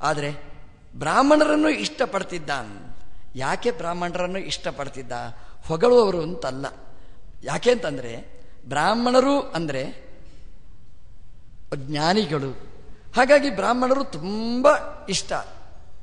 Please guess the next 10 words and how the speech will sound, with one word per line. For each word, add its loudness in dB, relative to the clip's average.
ರಾಜನಿಗೆ 0
ಬ್ರಾಹ್ಮಣರಿಗೆ 0
ಅನ್ಯೋನ್ಯತೆ 2
ಇರಬೇಕು -4
ಅಂತ. -10
ಯಾಕೆಂದ್ರೆ 0
ಎರಡು 4
ಒಟ್ಟಿಗೆ 2
ಸೇರಿದರೆ -4
ದೇಶ 2